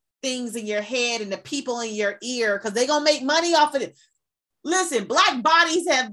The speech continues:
been monetized. So who knows what your camp looks like that are saying, "Oh, this is a great opportunity. Let's spin this." You have P R. Let's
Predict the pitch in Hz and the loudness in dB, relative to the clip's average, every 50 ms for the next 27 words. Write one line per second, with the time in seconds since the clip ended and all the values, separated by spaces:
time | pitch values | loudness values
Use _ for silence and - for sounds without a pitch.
0 | 196 214 240 359 381 359 349 339 302 294 269 240 214 202 196 - 269 185 151 135 | -12 -8 -4 -2 0 0 0 0 2 2 2 4 4 2 2 0 0 -4 -4 -4
1 | 120 - - _ _ _ - - - _ _ _ _ _ _ _ _ _ _ _ | -8 -12 -18 _ _ _ -20 -20 -20 _ _ _ _ _ _ _ _ _ _ _
2 | _ _ _ _ _ - - 285 294 294 285 269 262 - - - - 220 285 370 | _ _ _ _ _ -6 2 4 6 8 8 6 6 4 0 -8 -10 -4 -2 -2
3 | 392 359 359 339 320 311 330 320 285 262 269 277 277 285 262 247 - - - 330 | -2 0 2 4 4 4 4 2 -2 0 0 0 2 2 0 0 -2 -6 -4 0
4 | 311 311 311 269 214 247 254 240 208 - 240 240 233 214 190 220 220 226 220 - | 2 2 2 2 0 -2 -4 -4 -4 -6 -4 -4 -4 -4 -4 -6 -6 -6 -6 -6
5 | - 254 254 240 226 226 220 214 214 202 196 - _ _ _ _ - 214 220 208 | -6 -6 -6 -4 -6 -6 -6 -6 -8 -8 -10 -16 _ _ _ _ -6 -4 -2 -2
6 | 180 208 240 226 214 190 202 180 151 165 190 220 208 214 - 185 190 190 - 185 | -2 -2 -4 -6 -6 -8 -8 -8 -6 -6 -4 -4 -4 -2 -2 -4 -4 -2 -4 -8
7 | 180 - - 233 202 170 160 147 139 135 - _ _ _ - 175 190 226 254 262 | -10 -10 -12 -12 -10 -10 -10 -12 -12 -14 -20 _ _ _ -6 -4 -2 0 -2 -2
8 | 262 - - - - - - - 285 294 277 247 220 190 170 151 131 139 - - | -4 -8 -12 -10 -12 -12 -12 -6 -6 -4 -4 -4 -6 -8 -10 -12 -14 -16 -16 -14
9 | - 220 254 262 262 226 233 - - - 339 330 320 294 269 269 247 - - 90 | -10 -8 -6 -2 -2 -2 -4 -4 -10 -8 -6 -4 0 2 4 4 4 2 -2 -6
10 | - - - 190 247 247 | -10 -10 -8 -8 -8 -8